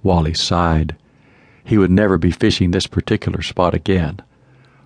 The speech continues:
One of the boats came roaring up on his, sliding to a stop, creating a wake that nearly threw him from his seat. Wally shot the driver a dirty look that went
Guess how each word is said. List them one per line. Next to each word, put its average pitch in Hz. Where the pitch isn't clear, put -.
One 107
of 92
the 92
boats 90
came 92
roaring 90
up 87
on 85
his, 85
sliding 101
to 92
a -
stop, 85
creating 104
a 87
wake 95
that -
nearly 92
threw 101
him 82
from 82
his 82
seat. 92
Wally 95
shot 87
the -
driver 85
a 78
dirty 87
look 87
that 78
went 90